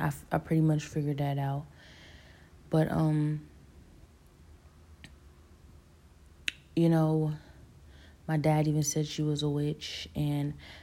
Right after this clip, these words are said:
I, I don't think it was random or s-, a coincidence that her son was participating in all kinds of witchcrafts and drawing in six stars with his blood and,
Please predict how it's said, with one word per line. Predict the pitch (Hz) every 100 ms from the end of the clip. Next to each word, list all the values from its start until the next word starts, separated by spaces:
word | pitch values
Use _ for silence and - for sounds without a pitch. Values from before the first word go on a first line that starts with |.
| -
I, | - 151 -
I | -
don't | 160 156
think | 160 156
it | 156
was | 147 151 147 143 143 - - - - - -
random | 139 156 165 160 160 160 165 - - - -
or | 156 147
s-, | 139 -
a | 151
coincidence | 143 147 151 160 165 170 170 170 - - - - - - -
that | 190
her | 190
son | 180 - 180 175
was | 165 160
participating | 160 151 165 165 160 165 160 151
in | 151 -
all | 165
kinds | 160 - 156
of | 143 139
witchcrafts | 156 - - 151 151 147 -
and | 143 139 - - - -
drawing | 147 160 160
in | 147 147
six | - 160 -
stars | 160 151 151 151
with | 143 139 - - - -
his | 156 139
blood | 135 151 156 156 151 147 147
and, | 143 143